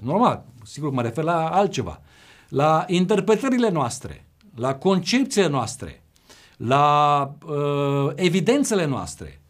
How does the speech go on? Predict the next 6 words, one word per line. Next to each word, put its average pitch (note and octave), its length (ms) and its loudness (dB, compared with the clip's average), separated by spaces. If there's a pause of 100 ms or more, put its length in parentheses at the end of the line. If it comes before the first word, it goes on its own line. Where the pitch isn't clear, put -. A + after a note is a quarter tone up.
(360)
la D3+ 360 2
realitatea E3+ 560 0
noastră, A#2+ 460 -4
la A#2+ 120 -6
totul, C3 640 -4
la, D3+ 360 -4